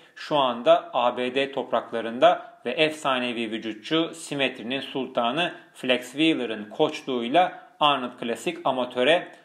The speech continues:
hazırlanıyor. Burada eğer overall şampiyon olursa sadece I F B B Pro kartını kazanmakla kalmayacak. Aynı zamanda iki bin yirmi üçteki Arnold Classic'e de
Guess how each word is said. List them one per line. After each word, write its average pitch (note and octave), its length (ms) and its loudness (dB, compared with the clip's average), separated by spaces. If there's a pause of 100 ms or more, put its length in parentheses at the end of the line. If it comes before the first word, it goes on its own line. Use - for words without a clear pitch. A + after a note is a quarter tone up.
(120)
hazırlanıyor. C3 800 0 (300)
Burada D#3+ 680 4
eğer C#3 400 2 (220)
overall C3+ 400 4
şampiyon B2 540 -4
olursa C#3 920 2
sadece D3+ 720 2 (140)
I C#3 180 0
F - 140 -12
B A2 80 -10
B A2 100 -8
Pro C3 260 0
kartını A2 400 -2
kazanmakla A#2 680 0
kalmayacak. C#3 680 2 (180)
Aynı C#3 280 4
zamanda A#2+ 680 0
iki C#3 260 -8
bin A#2 120 -4
yirmi A#2+ 300 -2
üçteki C3 540 -6
Arnold C3 320 0 (100)
Classic'e A2+ 480 -4
de F3 220 4